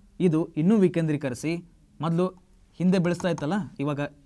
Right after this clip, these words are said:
ಇವು ಬಂದಿರುವಂಥ ಬೆಳಕಿನ ಕಿರಣಗಳ ಇನ್ನೂ ವಿಕೇಂದ್ರೀಕರಿಸಿ ಎಲ್ಲಿ ಬೀಳಿಸ್ತಾ ಇರುತ್ತೆ? ರೆಟಿನಾ ಮೇಲೆ ಬೀಳಿಸ್ತಾ ಇರುತ್ತೆ.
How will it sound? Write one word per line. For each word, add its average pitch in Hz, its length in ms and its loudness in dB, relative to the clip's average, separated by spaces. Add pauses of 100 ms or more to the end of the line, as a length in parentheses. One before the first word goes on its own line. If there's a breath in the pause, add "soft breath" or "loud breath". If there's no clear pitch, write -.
ಇವು 180 200 2
ಬಂದಿರುವಂಥ 151 540 -2
ಬೆಳಕಿನ 139 340 -4
ಕಿರಣಗಳ 120 340 -8 (400 loud breath)
ಇನ್ನೂ 175 220 2
ವಿಕೇಂದ್ರೀಕರಿಸಿ 151 800 -4 (220 loud breath)
ಎಲ್ಲಿ 143 180 -2
ಬೀಳಿಸ್ತಾ 139 300 -2
ಇರುತ್ತೆ? 120 200 -6 (260)
ರೆಟಿನಾ 139 360 -4
ಮೇಲೆ 127 180 -4
ಬೀಳಿಸ್ತಾ 123 340 -10
ಇರುತ್ತೆ. 110 240 -10